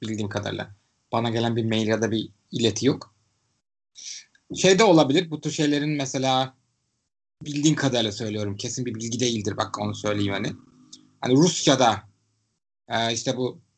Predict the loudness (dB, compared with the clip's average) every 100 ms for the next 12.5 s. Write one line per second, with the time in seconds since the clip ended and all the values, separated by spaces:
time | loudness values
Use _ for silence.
0 | -4 0 2 0 -2 -4 -4 -4 -4 -4
1 | -4 -4 -4 -2 -2 -2 -4 -2 -2 -2
2 | -4 _ _ _ -10 -4 -2 0 0 0
3 | -2 -2 -2 0 -2 -2 -6 _ _ _
4 | -6 -2 2 4 4 2 0 -2 -2 -4
5 | -2 0 0 2 2 2 0 -2 0 -2
6 | -2 -2 2 2 2 -4 -6 _ -20 _
7 | _ -14 -4 -2 0 -2 -4 -6 -4 -2
8 | 0 0 0 0 0 -2 0 0 0 -2
9 | -6 -4 -2 -4 -6 -10 _ _ _ _
10 | _ _ _ _ -2 0 0 4 6 6
11 | 4 2 -2 -4 -8 -4 -2 -2 -2 0
12 | 2 2 0 -4